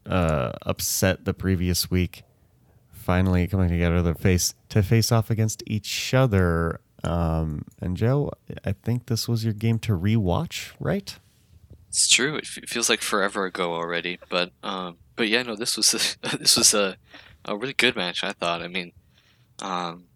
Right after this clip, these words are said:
Speaker 2: lots of back and forth maps, fancy holds, extra rounds, uh, all that fun stuff. I mean, it just wasn't quite enough, um, for London in the end, going all the way to the third round of,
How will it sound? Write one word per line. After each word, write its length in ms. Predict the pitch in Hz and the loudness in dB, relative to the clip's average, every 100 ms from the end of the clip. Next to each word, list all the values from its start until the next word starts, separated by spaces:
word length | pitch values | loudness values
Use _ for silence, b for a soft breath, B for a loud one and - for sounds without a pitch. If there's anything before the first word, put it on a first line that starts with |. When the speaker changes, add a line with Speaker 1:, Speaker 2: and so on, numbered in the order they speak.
| _ 101 95 92 - | _ -18 -16 -16 -12
Speaker 2:
lots 180 | 90 - | -6 -4
of 220 | 87 82 - _ _ - | -4 -8 -14 _ _ -6
back 180 | 90 | -6
and 80 | 101 | -6
forth 280 | - 95 - | -6 -6 -4
maps, 680 | 90 95 - - - - - - | -4 0 2 6 6 6 2 -6
fancy 380 | - 95 - | -8 -6 -6
holds, 800 | 92 104 104 101 - - - - - _ 101 | -4 -4 -4 -6 2 4 6 4 -2 _ -4
extra 280 | 101 - 98 | -2 -2 -2
rounds, 600 | 101 101 104 98 - - B B B B B B - | -4 -4 -6 2 2 0 B B B B B B -10
uh, 200 | 87 85 | -8 -8
all 180 | 71 95 | -6 -2
that 160 | 90 92 | -2 -4
fun 200 | 92 87 | -6 -4
stuff. 260 | - 87 | -4 -4
I 40 | 87 | -8
mean, 160 | 85 | -8
it 120 | 85 - | -8 -8
just 260 | 85 - | -8 -6
wasn't 280 | 92 92 80 | -4 -4 -6
quite 260 | - 92 87 | -2 0 0
enough, 420 | 87 90 - - _ _ _ _ _ - | -2 -2 -4 -12 _ _ _ _ _ -10
um, 460 | 95 92 87 85 - _ _ _ - - | -2 0 -2 -4 -12 _ _ _ -12 -12
for 160 | - 110 | -8 -4
London 340 | 104 101 101 | -4 -4 -8
in 60 | 98 | -6
the 100 | 95 | -4
end, 140 | 98 90 | -4 -6
going 180 | 87 | -12
all 60 | 87 | -10
the 60 | 87 | -10
way 100 | 85 | -10
to 100 | - | -12
the 60 | |
third 260 | - 107 101 | -10 -8 -6
round 200 | 87 82 | -6 -6
of, 320 | 82 - - | -10 -12 -14